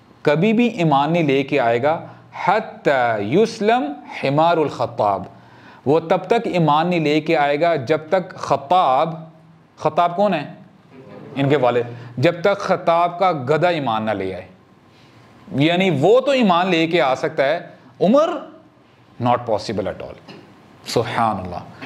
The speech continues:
तो मैं आपको बताऊं, you know, when I was listening to this, uh, story, समझ में बात ये आती है कि देखें, you don't have to give up on people।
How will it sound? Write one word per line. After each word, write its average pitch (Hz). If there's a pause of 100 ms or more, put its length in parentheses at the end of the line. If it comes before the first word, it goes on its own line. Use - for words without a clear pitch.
(480)
तो 196
मैं 185
आपको 226
बताऊं, 262
you 254
know, 254
when 226
I 220
was 190 (180)
listening 214
to 220
this, 202
uh, 113
story, 175 (680)
समझ 208
में 240
बात 180
ये 180
आती 202
है 214
कि 214
देखें, 202
you 170
don't 233 (100)
have 185
to 139
give 170
up 156
on 127
people। 120